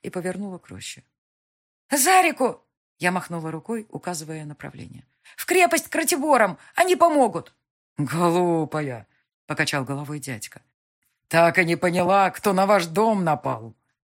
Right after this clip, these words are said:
"Даже не смей так думать!" я топнула ногой, не зная, как переубедить Петра. "Игорь муж мне!" "Ну да, ну да. А спроси меня, кто твоей сестре подол задрал, прежде чем убить?" "Игорь не мог!"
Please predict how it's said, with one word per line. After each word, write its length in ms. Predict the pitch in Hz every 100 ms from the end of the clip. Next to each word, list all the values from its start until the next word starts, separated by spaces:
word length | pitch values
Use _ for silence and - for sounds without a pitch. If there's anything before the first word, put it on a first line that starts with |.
| _ _ _ _
"Даже 520 | 208 214 320 285 247 320
не 140 | 370
смей 320 | - 359 302
так 200 | - 226
думать!" 440 | 220 240 180 - - _ _
я 140 | - 175
топнула 420 | 180 - 165 156
ногой, 380 | 156 151 190 208 -
не 140 | 196
зная, 320 | 175 220 185
как 320 | - - 208
переубедить 640 | - 151 147 131 143 170 -
Петра. 340 | 147 - - - _ _ _ _
"Игорь 380 | 320 330 262 208
муж 460 | 190 247 294 277 -
мне!" 220 | 156 - _ _ _ _ _ 147
"Ну 320 | 131 139 139
да, 220 | 127 104
ну 180 | 117 117
да. 320 | - 82 - _ _ _
А 140 | 185
спроси 460 | 190 277 277 269 196
меня, 240 | 156 131
кто 260 | - 277 254
твоей 240 | 175 160
сестре 380 | 147 190 220 180
подол 500 | - 240 226 220 151
задрал, 400 | 135 123 123 110 - -
прежде 380 | 277 185 135
чем 200 | 151 165
убить?" 460 | 208 165 147 - - _ _ _ _ _ _
"Игорь 480 | - 220 - 208 214
не 140 | 247 262
мог!" 360 | 240 - -